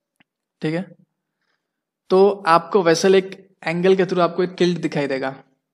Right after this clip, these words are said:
ठीक है। तो ये वेसल जितना टिल्ट हुआ है, अपन इसी चीज़ को लिस्ट बोलते हैं।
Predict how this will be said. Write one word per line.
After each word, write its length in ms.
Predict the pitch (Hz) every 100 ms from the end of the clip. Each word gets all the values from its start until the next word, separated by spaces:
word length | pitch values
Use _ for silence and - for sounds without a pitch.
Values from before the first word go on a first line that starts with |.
| _ _ _ -
ठीक 140 | 165
है। 100 | 175 180 _ _ _ _ _ _ _ _ _ _ _ _ _
तो 140 | 185
ये 160 | 185 202 180 180 - -
वेसल 340 | 156 151 190
जितना 220 | 180 170
टिल्ट 400 | 190 190 180 185
हुआ 180 | 165 147
है, 380 | 147 190 - _ _ _ - -
अपन 280 | 165 196 - -
इसी 220 | 175 214
चीज़ 260 | 196 190 180
को 100 | 196
लिस्ट 400 | 151 170 180 175
बोलते 300 | 151 135 139
हैं। 240 | 135 135